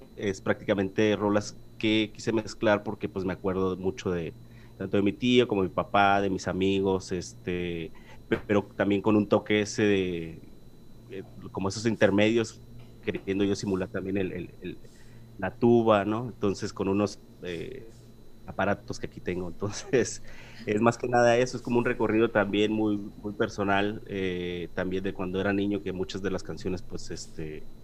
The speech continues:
pues, las escuchaba, ¿no? En las fiestas, y todavía las sigo escuchando, y tengo mi playlist, eh, para trabajar, y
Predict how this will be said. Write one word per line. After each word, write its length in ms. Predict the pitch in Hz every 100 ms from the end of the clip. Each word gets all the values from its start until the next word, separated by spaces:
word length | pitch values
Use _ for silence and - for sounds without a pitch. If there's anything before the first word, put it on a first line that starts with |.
| - - - - - - -
pues, 80 |
las 140 | 87 95
escuchaba, 580 | - - 113 107 104 92
¿no? 240 | 110 127
En 80 | 107
las 180 | 90 -
fiestas, 640 | 95 101 104 104 92 -
y 360 | 87 85 85 82
todavía 220 | 104 104
las 100 | 98
sigo 160 | 101
escuchando, 640 | 104 98 - 101 107 110 95
y 40 |
tengo 200 | - 98
mi 80 | 104
playlist, 600 | 87 98 101 101 95 - - - - - - - - - - - - - - - -
eh, 320 | 95 92 90
para 160 | - 104
trabajar, 480 | 104 98 92 113 117
y 200 | 95 85